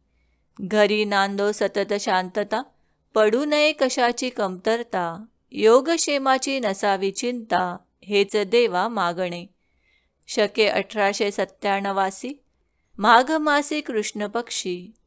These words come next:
चतुर्दशी महाशिवरात्रीसी ग्रंथ पूर्ण झाला हा. श्री काळभैरवार्पणमस्तु.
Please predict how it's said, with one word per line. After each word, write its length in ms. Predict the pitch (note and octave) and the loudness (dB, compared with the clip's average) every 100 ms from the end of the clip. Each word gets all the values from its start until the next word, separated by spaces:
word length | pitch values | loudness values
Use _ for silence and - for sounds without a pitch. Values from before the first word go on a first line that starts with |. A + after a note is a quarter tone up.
| _ - | _ -2
चतुर्दशी 800 | A3 A3+ C#4 D4+ C4 D4+ D4+ D#4 | 2 2 0 -4 2 2 2 -2
महाशिवरात्रीसी 1500 | C4+ G3+ G#3+ A3 G#3+ G3 G3 G3 G3 A#3 B3 F#3+ F3 F#3+ - _ _ F#3+ | -2 -2 0 0 0 0 0 -2 -2 -8 -6 -6 -6 -8 -18 _ _ -2
ग्रंथ 340 | G#3+ A3 A3 | 0 0 0
पूर्ण 520 | A3+ A3 C4 B3+ F3+ G#3+ | -4 -2 -2 0 -2 -4
झाला 480 | G#3+ G3 F3 F#3 | -4 -2 0 -2
हा. 120 | F3+ - - - _ _ _ _ _ | -4 -8 -12 -20 _ _ _ _ _
श्री 280 | - - A3 | -8 0 0
काळभैरवार्पणमस्तु. 1700 | G#3+ G#3 F#3 G3 G3 G3+ F#3+ G3 F#3+ F#3+ F#3+ G3 G3 F#3+ G3 - A#3+ | 2 4 4 4 2 0 -2 0 2 0 0 -4 -4 -6 -8 -6 -8